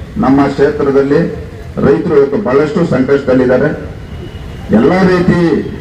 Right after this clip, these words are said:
ನಾವು ಗಮನಿಸಿದಾಗ ಇವತ್ತು ರೈತರು, ಇವತ್ತು ರೇಷ್ಮೆ ಬೆಳೆಗಾರರು ಇರ್ಬೋದು,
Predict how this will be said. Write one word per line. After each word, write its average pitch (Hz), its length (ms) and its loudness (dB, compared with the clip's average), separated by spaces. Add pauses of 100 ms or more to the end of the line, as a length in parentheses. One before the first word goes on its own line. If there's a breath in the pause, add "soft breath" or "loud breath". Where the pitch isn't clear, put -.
(240)
ನಾವು 120 200 2
ಗಮನಿಸಿದಾಗ 170 540 2 (1200)
ಇವತ್ತು 147 520 2
ರೈತರು, 160 400 2
ಇವತ್ತು 147 460 2
ರೇಷ್ಮೆ 151 280 2
ಬೆಳೆಗಾರರು 139 480 2
ಇರ್ಬೋದು, 139 400 4